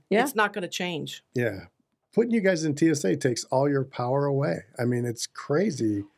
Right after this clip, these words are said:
Speaker 1: Well, it's people supervising a law enforcement group who knows zero about
Speaker 3: Uh,
Speaker 1: law
Speaker 3: I know.
Speaker 1: enforcement. I, I, I, you know,
Speaker 2: But
Speaker 1: that
Speaker 2: what happened there, I can tell you back in oh five, wh-, or at the end of oh four,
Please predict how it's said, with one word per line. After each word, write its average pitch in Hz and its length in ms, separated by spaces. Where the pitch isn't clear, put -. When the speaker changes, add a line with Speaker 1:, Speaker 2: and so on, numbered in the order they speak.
Speaker 1:
Well, 262 140
it's - 120
people 330 360
supervising 233 960
a 185 80
law 208 260
enforcement 226 480
group 233 220
who 208 180
knows 185 280
zero 226 580
about 185 300
Speaker 3:
Uh, - 20
Speaker 1:
law 202 240
Speaker 3:
I 285 100
know. - 0
Speaker 1:
enforcement. 170 800
I, 202 140
I, 190 120
I, 233 180
you 262 100
know, 170 220
Speaker 2:
But 214 120
Speaker 1:
that - 40
Speaker 2:
what 294 160
happened 302 420
there, 165 320
I - 60
can 240 140
tell 269 160
you 254 120
back 202 200
in 202 100
oh 220 140
five, 220 340
wh-, 180 180
or 185 200
at 208 140
the 208 80
end 226 140
of 214 120
oh 180 100
four, 165 380